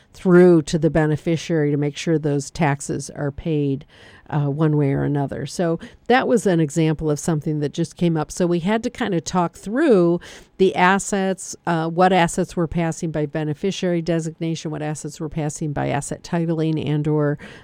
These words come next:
the, the transfer on death designation. Had someone else ask, um, about forgiving a loan. So there was a loan made to a family member, and,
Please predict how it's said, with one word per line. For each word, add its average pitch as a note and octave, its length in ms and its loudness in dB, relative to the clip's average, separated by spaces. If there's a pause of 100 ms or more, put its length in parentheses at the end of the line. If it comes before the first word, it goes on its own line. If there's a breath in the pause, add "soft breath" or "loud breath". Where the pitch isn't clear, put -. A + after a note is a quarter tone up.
(140)
the, D3 320 2
the D#3+ 160 0
transfer D3+ 440 -2
on C#3+ 160 -2
death C#3+ 260 -2
designation. C#3+ 720 -6 (360 loud breath)
Had G#3 180 2
someone G3 300 0
else F3+ 400 -2
ask, E3 500 -2
um, E3 300 -2
about E3 300 0
forgiving D#3+ 420 0
a E3 40 0
loan. E3+ 440 0
So E3 280 -2
there E3 160 -2
was D#3+ 160 -2
a E3+ 80 0
loan E3+ 380 0
made D#3+ 340 -2
to D#3+ 180 -2
a D#3 60 -2
family C4+ 460 -2
member, G#3+ 640 0 (440 loud breath)
and, E3 640 2